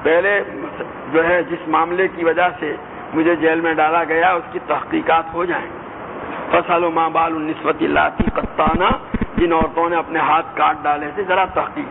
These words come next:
حالانکہ یہاں اشارہ تو مقصود تھا عزیز مصر کی بیوی کی طرف، لیکن چونکہ اس کے گھر میں رہ کر کے پلے بڑھے تھے تو اس کے احسان کی وجہ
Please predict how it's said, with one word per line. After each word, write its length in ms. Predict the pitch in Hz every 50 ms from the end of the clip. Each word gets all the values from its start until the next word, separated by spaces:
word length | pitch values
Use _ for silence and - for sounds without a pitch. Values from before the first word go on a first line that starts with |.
| - - - - - - -
حالانکہ 300 | - 170 185 202 202 196
یہاں 320 | 202 190 180 185 202 220 254 - - - - - -
اشارہ 400 | - - 175 165 170 175 190 196 -
تو 80 | 214 196
مقصود 380 | 190 185 - - 185 190 185
تھا 260 | - 202 202 208 208 - - - - - -
عزیز 340 | - 175 170 185 196 196 196
مصر 400 | 208 202 202 190 - 226 220 214
کی 180 | 220 220 226
بیوی 300 | 220 226 233 247 262 262
کی 140 | 226 226 233 -
طرف، 220 | 185 170 156 147 143 - - - - - - -
لیکن 240 | - 202 208 226 220 190 -
چونکہ 180 | 226 214 208
اس 120 | 208 196 - -
کے 100 | 190 190 165
گھر 180 | 170 175 180
میں 140 | 190 196 185
رہ 160 | 175 170 170 165
کر 160 | - 196 180
کے 140 | 170 165 170
پلے 320 | 170 - 160 156 175 175 165
بڑھے 240 | 156 151 156 185 196
تھے 200 | 185 - 143 135 139 - - - - - - -
تو 100 | - 170
اس 60 | 165 165 -
کے 120 | - 160
احسان 440 | 156 143 123 - - 175 190 196 185 -
کی 80 | 170 156
وجہ 280 | 151 147 170 190 196